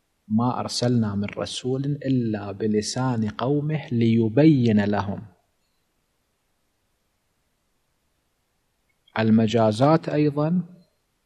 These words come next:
محسنات في الكلام، وقد تكون سببًا لكون الكلام متشابهًا، والمتشابه لا يغل-، لا يخلو من الكلام البليغ الفصيح.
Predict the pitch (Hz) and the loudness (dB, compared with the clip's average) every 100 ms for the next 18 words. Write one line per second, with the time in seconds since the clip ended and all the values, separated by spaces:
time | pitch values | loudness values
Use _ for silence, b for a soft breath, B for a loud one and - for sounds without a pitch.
0 | b b b 117 - 117 - 120 127 123 | b b b -4 -2 -2 0 2 4 2
1 | - 113 107 - 110 135 180 185 - _ | 0 -8 -8 -8 -4 -2 -2 -4 -6 _
2 | _ _ _ _ _ 160 170 226 220 - | _ _ _ _ _ 0 2 2 0 0
3 | 147 - 175 143 - - 190 180 165 170 | 0 4 4 4 0 -2 2 2 2 2
4 | 196 196 - _ _ _ _ 127 123 - | 2 0 -4 _ _ _ _ -4 -2 6
5 | 170 143 120 117 113 - 131 160 175 139 | 8 8 4 0 -4 -2 0 4 4 2
6 | - 123 - 131 120 110 104 107 98 101 | 0 -2 2 2 2 0 -2 -2 -2 -6
7 | - _ _ _ _ _ _ _ 110 113 | -20 _ _ _ _ _ _ _ 0 2
8 | 113 113 120 - 143 156 151 127 131 143 | 4 2 -2 0 0 0 0 2 2 4
9 | 131 117 113 117 117 127 131 131 131 - | 2 2 -2 -2 0 2 4 2 0 -2
10 | 139 143 120 104 - - 110 127 147 160 | -4 -2 -4 -4 -6 -6 -4 -4 -6 -8
11 | - _ _ - 110 107 107 110 127 123 | -16 _ _ -6 -4 -2 0 4 4 2
12 | 101 - 101 - 107 95 - - | -2 -6 -10 -8 -8 -10 -12 -16